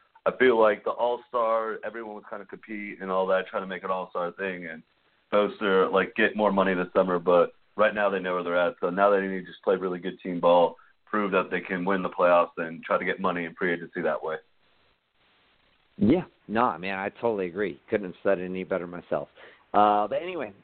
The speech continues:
Speaker 2: let's, uh, let's go check out this game. It's gonna be a fun one, and, uh, we'll see you guys on Thursday. Uh, be sure to check out, uh, Wrestling Geeks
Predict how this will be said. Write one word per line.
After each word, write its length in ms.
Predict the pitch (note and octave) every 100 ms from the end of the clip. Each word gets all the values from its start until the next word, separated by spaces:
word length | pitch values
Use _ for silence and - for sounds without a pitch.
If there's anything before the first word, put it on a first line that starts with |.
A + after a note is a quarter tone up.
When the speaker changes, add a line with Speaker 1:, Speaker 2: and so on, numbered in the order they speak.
| _
Speaker 2:
let's, 240 | G#2+ A#2+ -
uh, 260 | C#3 C3+ A#2+
let's 140 | B2 -
go 80 | D3
check 240 | - C#3
out 160 | C#3+ B2+
this 100 | C3 -
game. 260 | A#2 D3+ E3+
It's 280 | - _ -
gonna 140 | A#2
be 120 | A#2
a 40 | A2
fun 280 | B2 C#3
one, 240 | E3 F#3+ G3 _
and, 420 | G#2+ G#2 G#2+ G#2 G#2+
uh, 380 | G#2+ A2 G#2+ F#2+
we'll 260 | A2 C3+ -
see 80 | D#3
you 100 | D3
guys 260 | C#3+ C#3
on 200 | B2+ A#2
Thursday. 800 | A2+ D3+ E3 E3 - E3 E3+ F3+ - _ _
Uh, 320 | - A#2 A2+ A2+
be 140 | C#3
sure 180 | - D#3
to 60 | C#3
check 220 | E3 D#3
out, 300 | C#3+ C3+ -
uh, 180 | B2 A#2+
Wrestling 380 | A2+ B2+ D3+ C#3
Geeks 120 | B2+